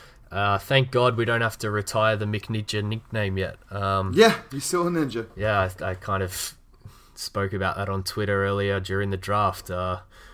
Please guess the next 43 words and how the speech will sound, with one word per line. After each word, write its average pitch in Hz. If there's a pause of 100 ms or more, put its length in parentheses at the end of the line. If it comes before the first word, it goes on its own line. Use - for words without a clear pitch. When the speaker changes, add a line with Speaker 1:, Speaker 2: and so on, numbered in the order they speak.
(180)
Speaker 1:
I 95
was, 95
I 98
was 101
literally 127
five 110
seconds 107
away 95
from, 92
from 101
tweeting, 98 (540)
um, 92
when 98
the 92 (120)
DiVincenzo 101
news 95
came 92
out 95
that, 95
you 110
know, 101
he'd 104
become 101 (1300)
crazily 110
predictable 95
with, 92
with 95
the 95
Ayton 101
pick 101
and, 95
and 95
then 95
the 95
DiVincenzo 95
pick 92
that 95
everyone 92
kind 95
of 92
saw 92
coming. 92
But, 90